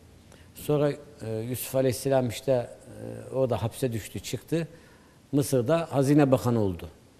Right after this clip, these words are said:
E, gömleğini babasına gönderdi. "Gömleğini sü-,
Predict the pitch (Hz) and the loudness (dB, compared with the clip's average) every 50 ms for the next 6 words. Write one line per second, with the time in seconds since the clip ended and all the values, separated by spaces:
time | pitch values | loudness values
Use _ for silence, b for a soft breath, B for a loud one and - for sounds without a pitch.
0 | _ b b b b b b b b b b b b b b b b b b b | _ b b b b b b b b b b b b b b b b b b b
1 | b b - - - - _ - - 110 110 101 107 139 139 143 147 143 143 143 | b b -20 -20 -20 -20 _ -12 -8 -8 -4 4 8 10 10 12 12 12 12 10
2 | 151 180 170 151 135 123 127 113 - 135 131 123 110 127 123 117 113 117 117 107 | 8 8 6 6 6 6 6 4 4 2 2 4 4 4 4 4 4 4 4 2
3 | 117 127 160 190 196 - - - - - - - - - - - 110 107 120 135 | 2 0 0 -2 -2 -8 -14 -20 -20 -20 -20 -20 -20 -20 -16 -12 -2 2 4 6
4 | 127 123 120 117 117 117 117 104 - - - 135 131 | 6 8 6 6 6 4 2 0 -2 0 0 0 0